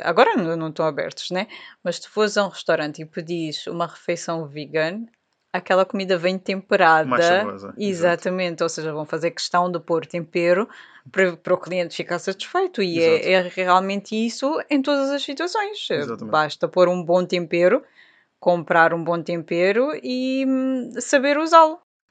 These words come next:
Speaker 2: Exato. Por isso, é, o processo tem, não precisa de ser, eh, pronto, como
Speaker 1: Árduo.
Speaker 2: árduo, não é? É, é, precisa ser um, um processo, eh, prazeroso, eh, e pronto, é, é investigar,
Speaker 1: Investigar,
Speaker 2: é, é
Speaker 1: exatamente.
Speaker 2: saber aquilo que,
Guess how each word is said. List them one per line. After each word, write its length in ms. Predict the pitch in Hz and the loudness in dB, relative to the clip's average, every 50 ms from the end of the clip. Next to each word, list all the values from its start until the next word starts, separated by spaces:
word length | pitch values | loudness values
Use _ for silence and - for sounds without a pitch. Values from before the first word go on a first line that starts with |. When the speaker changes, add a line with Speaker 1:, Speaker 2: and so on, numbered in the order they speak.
| _ _ - | _ _ -12
Speaker 2:
Exato. 520 | 139 127 113 127 127 123 - - - - _ | -10 -6 -2 -2 -2 -2 -6 -12 -20 -20 _
Por 160 | _ - 170 196 | _ -10 -8 -6
isso, 200 | 202 - - 196 | -4 -2 0 2
é, 260 | 190 185 185 190 202 | 4 4 4 2 0
o 140 | 180 202 202 | -2 -4 -4
processo 360 | - 202 - - 208 202 - - | -6 -2 0 0 0 0 -2 -6
tem, 120 | 196 190 | -8 -8
não 260 | 190 190 190 185 185 180 | -6 -6 -4 -4 -4 -6
precisa 340 | - - 180 160 156 156 | -6 -8 -8 -6 -6 -8
de 100 | 151 156 - | -8 -8 -4
ser, 280 | - 151 151 147 151 - - - - - _ _ _ _ _ | -2 0 0 0 -2 -4 -10 -20 -20 -20 _ _ _ _ _
eh, 540 | - 143 143 143 143 143 139 135 139 85 - | -6 -4 -2 0 0 0 0 0 0 -2 -4
pronto, 240 | - 160 151 135 - - - | -6 -6 -8 -8 -10 -14 -10
como 200 | - 135 131 131 | -8 -6 -2 2
Speaker 1:
Árduo. 580 | 185 190 185 180 180 175 156 160 165 160 156 135 | 4 4 6 4 2 0 -2 -6 -8 -6 -4 -2
Speaker 2:
árduo, 360 | 135 131 123 120 113 113 110 | -2 0 -2 -2 -4 -8 -10
não 100 | 107 117 | -10 -10
é? 140 | 139 165 156 _ - | -10 -12 -16 _ -16
É, 640 | - 120 113 113 113 110 110 110 110 107 107 107 110 - 110 110 110 107 107 107 | -12 -10 -8 -8 -8 -6 -6 -8 -8 -8 -10 -12 -12 -12 -12 -12 -10 -12 -12 -14
é, 40 | |
precisa 260 | 104 - - - 120 117 - | -14 -18 -16 -14 -12 -12 -10
ser 80 | - | -10
um, 100 | 120 117 113 - 120 - 120 | -10 -10 -10 -10 -12 -10 -10
um 80 | 120 117 | -12 -12
processo, 460 | 113 - - - 117 113 - - 123 | -12 -8 -4 -4 -4 -4 -6 -8 -8
eh, 160 | 120 110 110 107 107 | -8 -8 -8 -10 -8
prazeroso, 800 | - 120 113 104 113 113 110 120 131 143 156 156 - - - _ _ _ _ _ _ _ _ _ _ _ | -6 -6 -6 -4 -6 -6 -4 -2 -2 -2 -4 -6 -8 -10 -12 _ _ _ _ _ _ _ _ _ _ _
eh, 640 | - 120 113 110 110 107 104 104 - - - - - | -10 -8 -6 -4 -4 -4 -4 -6 -10 -12 -16 -16 -12
e 140 | - 123 117 | -12 -10 -6
pronto, 280 | - 135 131 120 120 - - - - | -4 -4 -4 -4 -6 -10 -14 -16 -14
é, 340 | - 110 107 107 104 110 | -12 -10 -8 -8 -6 -6
é 40 | 117 | -8
investigar, 760 | 117 117 110 117 - - - 127 117 120 123 123 123 123 120 - | -8 -8 -10 -10 -12 -10 -8 -4 0 2 4 4 4 2 0 -2
Speaker 1:
Investigar, 880 | 190 190 185 160 - - - - - 165 156 135 - 160 147 147 147 - | -6 -8 -6 -6 -6 -8 -8 -8 -10 -12 -10 -6 -4 -2 -2 -2 -2 -4
Speaker 2:
é, 40 | - | -4
é 40 | - | -6
Speaker 1:
exatamente. 380 | 113 113 - - 117 117 113 | -4 -4 -2 -2 -2 -2 -2
Speaker 2:
saber 360 | - - - 117 107 117 113 113 | -2 -2 -4 -2 -2 -4 -6 -6
aquilo 420 | 107 - - 117 113 113 110 110 | -8 -8 -8 -8 -8 -8 -10 -14
que, 380 | 104 - - 113 107 107 107 | -14 -12 -12 -10 -10 -10 -10